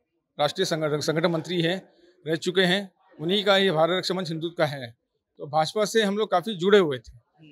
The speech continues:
लेकिन भाजपा, भाजपा में मान सम्मान हम लोग को उस तरीके नहीं मिला। तो जो हमें प्यार मिला है माननीय मुख्यमंत्री नीतीश कुमार जी के यहाँ और जेडीयू के राष्ट्रीय अध्यक्ष ललन, ललन बाबू जी की तरफ से,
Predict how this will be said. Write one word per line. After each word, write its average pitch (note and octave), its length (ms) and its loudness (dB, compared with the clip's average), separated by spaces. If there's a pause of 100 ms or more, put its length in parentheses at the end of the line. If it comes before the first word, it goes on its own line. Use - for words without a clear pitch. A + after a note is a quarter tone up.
(280)
लेकिन E3+ 220 -6
भाजपा, D#3+ 420 4
भाजपा F3+ 460 4
में G3 220 0
मान F#3 260 0
सम्मान F#3 320 -4
हम E3 120 -6
लोग E3+ 140 -4
को A3 260 -2 (200)
उस F#3+ 200 -6
तरीके E3+ 220 2
नहीं A#3 180 6
मिला। C3+ 240 -2 (800)
तो F#3 160 0
जो G#3+ 260 4
हमें G#3 200 -2
प्यार F#3+ 280 4
मिला G3 220 0
है G3 60 0
माननीय F#3 320 -4
मुख्यमंत्री F3+ 480 -6
नीतीश F3 240 -8
कुमार F3+ 200 0
जी E3+ 100 -2
के F3+ 120 2
यहाँ G3 240 4 (540)
और C#3 80 -10
जेडीयू D#3+ 280 -4
के G3 280 2 (600)
राष्ट्रीय E3+ 300 6
अध्यक्ष F#3+ 320 4
ललन, F#3 420 2
ललन E3+ 220 0
बाबू E3 220 6
जी D#3 100 -4
की E3 60 -2
तरफ C#3 220 -6
से, F3 200 -4